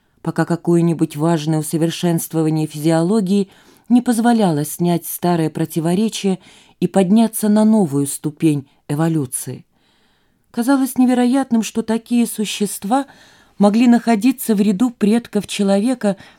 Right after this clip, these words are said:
с его прекрасным, позволяющим изумительную подвижность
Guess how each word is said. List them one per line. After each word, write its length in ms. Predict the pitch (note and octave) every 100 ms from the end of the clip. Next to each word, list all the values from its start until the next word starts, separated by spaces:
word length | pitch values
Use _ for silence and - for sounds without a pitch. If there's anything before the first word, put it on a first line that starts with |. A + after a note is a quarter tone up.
| _ _
с 100 | -
его 280 | G3 G3 A3
прекрасным, 840 | F#3+ F#3+ F#3+ A3 A#3+ - D#3+ C3+ _ _ _
позволяющим 840 | - E3+ F3+ G3+ A#3 A3+ - G#3 - -
изумительную 800 | G#3+ B3 A#3+ A3+ - F3+ F3+ F3
подвижность 760 | F3 E3 F3+ A3+ - D3+ -